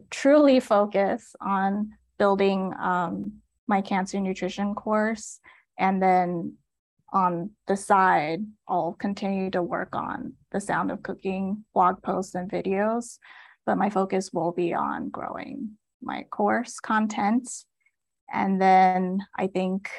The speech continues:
in the next five years, I think just continuing to grow the two incomes. I would love it if I can grow the blog to apply to Mediavine. That's one of my ultimate goals for my food blog,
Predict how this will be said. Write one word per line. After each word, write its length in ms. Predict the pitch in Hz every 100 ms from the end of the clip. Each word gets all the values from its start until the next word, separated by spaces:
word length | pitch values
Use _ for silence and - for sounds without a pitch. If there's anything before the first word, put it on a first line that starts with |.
| - _
in 80 | 208
the 100 | 208
next 340 | 208 208 -
five 320 | - 208 214 214
years, 760 | 208 208 214 220 220 - - _ _ _ 226
I 40 |
think 240 | 226 294
just 220 | 302 226 -
continuing 760 | 208 196 185 190 196 202 208
to 320 | 208 175 156 214 _ _ -
grow 260 | 190 190
the 200 | 196 151 - _ _ _ _
two 420 | - 202 190 202
incomes. 840 | - 185 208 - - - - - - _
I 140 | 190
would 180 | 202 190
love 240 | 196 196
it 160 | 196 196
if 220 | 196 196
I 220 | 185 180
can 340 | 185 208 180 175
grow 200 | 190 180
the 120 | 180
blog 500 | 185 190 190 185 190 - -
to 440 | 175 156 135 - -
apply 280 | - 190
to 80 | 180
Mediavine. 880 | 170 214 247 240 233 220 220 214 220
That's 480 | 202 - - - - _ _
one 180 | - 180
of 80 | 180
my 120 | 175
ultimate 540 | - 226 - 247 233 220
goals 320 | 226 226 226
for 80 | 226
my 160 | 214
food 240 | 214 214 214
blog, 440 | 208 202 202 214